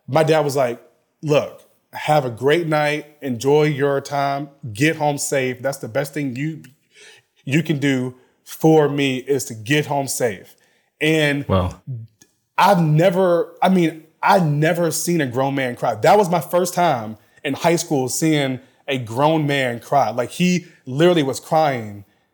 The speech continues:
Speaker 1: And I was,
Speaker 2: Wow.
Speaker 1: like, sitting
Speaker 2: Yeah.
Speaker 1: in the car, and I'm like, "What did my dad say to the, to, to this man? Like, why is he crying?" Right? So my dad comes in the car, he tells me the story, and I'm like,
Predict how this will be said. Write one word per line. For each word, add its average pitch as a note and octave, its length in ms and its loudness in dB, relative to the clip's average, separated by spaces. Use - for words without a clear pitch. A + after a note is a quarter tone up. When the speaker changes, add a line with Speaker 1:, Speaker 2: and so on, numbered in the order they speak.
Speaker 1:
And D3+ 120 0
I E3+ 120 4
was, D#3+ 180 0
Speaker 2:
Wow. F#2+ 60 2
Speaker 1:
like, C3 180 0
sitting - 420 2
Speaker 2:
Yeah. - 400 -6
Speaker 1:
in E3 80 0
the D3 80 -2
car, E3+ 260 -2
and D3 80 -2
I'm D#3+ 140 -6
like, A2+ 280 -10
"What C#3 220 -8
did E3 120 -4
my A#2+ 100 -8
dad A2+ 360 -8
say D#3+ 280 -8
to - 140 -12
the, B2 140 -10
to, C#3 680 -8
to D3+ 240 -6
this B2 160 -10
man? A#2+ 220 -8
Like, A2 120 -12
why D#3 180 0
is D#3+ 80 -4
he C3 80 -8
crying?" C#3+ 400 -8
Right? D3+ 220 -6
So C#3 220 -6
my C3+ 120 -2
dad D#3 320 2
comes D#3+ 240 -4
in D#3 80 -2
the C#3+ 80 -4
car, D3 240 2
he C3+ 120 -4
tells D3 220 -4
me D3 80 -6
the C3 80 -8
story, D3 280 -2
and B2+ 60 -4
I'm C#3 120 -4
like, A#2 220 -4